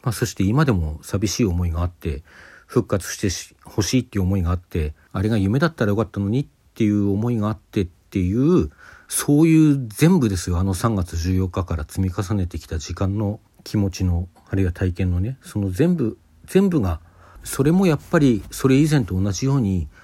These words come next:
あゆみくりかまきとの、うん、大切なかけがえのない思い出だなっていう、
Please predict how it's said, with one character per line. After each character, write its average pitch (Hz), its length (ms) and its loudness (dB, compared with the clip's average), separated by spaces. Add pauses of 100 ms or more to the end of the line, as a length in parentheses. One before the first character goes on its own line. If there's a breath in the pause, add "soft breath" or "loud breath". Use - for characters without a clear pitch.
(460 loud breath)
あ 113 80 0
ゆ 107 60 4
み 104 120 0
く 104 140 -2
り 107 80 -2
か 101 100 -2
ま 110 140 0
き - 160 -18 (100)
と 123 120 0
の、 107 220 2 (800)
う 104 40 -2
ん、 87 240 0
大 110 200 2
切 110 280 -2
な 101 220 0 (580 loud breath)
か 110 140 -4
け 123 160 2
が 113 140 2
え 120 40 2
の 117 100 2
な 123 140 2
い 110 40 0
思 95 240 0
い 101 40 0
出 107 100 2
だ 110 140 0
な 113 120 -2
っ 120 60 -6 (220)
て 104 100 -2
い 85 60 2
う、 80 240 -4